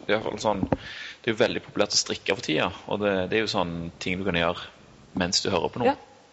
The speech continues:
Speaker 1: Eller lydbok, sant? Hvis du, det er ikke sånn enten lese eller strikke, men du kan strikke og høre på lydbok, så har du liksom
Speaker 2: Mm.
Speaker 1: noe å holde på med.
Speaker 2: Ja,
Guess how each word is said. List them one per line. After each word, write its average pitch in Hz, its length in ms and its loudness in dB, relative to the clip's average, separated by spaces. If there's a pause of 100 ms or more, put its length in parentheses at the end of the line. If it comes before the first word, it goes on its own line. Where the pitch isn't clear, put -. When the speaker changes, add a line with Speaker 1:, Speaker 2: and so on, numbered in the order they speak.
(160)
Speaker 1:
Eller 101 340 2
lydbok, 92 400 -2
sant? 101 220 -4
Hvis 95 140 -6
du, 90 120 0
det - 460 -12
er - 60 2
ikke 110 120 2
sånn - 140 -2
enten 87 300 -4
lese 80 280 2
eller 82 120 0
strikke, - 340 -4
men 127 100 -4
du 123 60 -4
kan 117 80 -2
strikke - 400 -4
og 113 60 0
høre 110 140 -2
på 113 120 -6
lydbok, 123 340 -4
så - 200 -2
har 120 200 0
du 127 60 -6
liksom 92 400 -4 (280)
Speaker 2:
Mm. 220 420 0 (1300)
Speaker 1:
noe 92 240 -2
å 87 360 -4 (920)
holde - 160 0
på 98 180 2
med. - 80 0
Speaker 2:
Ja, 247 140 4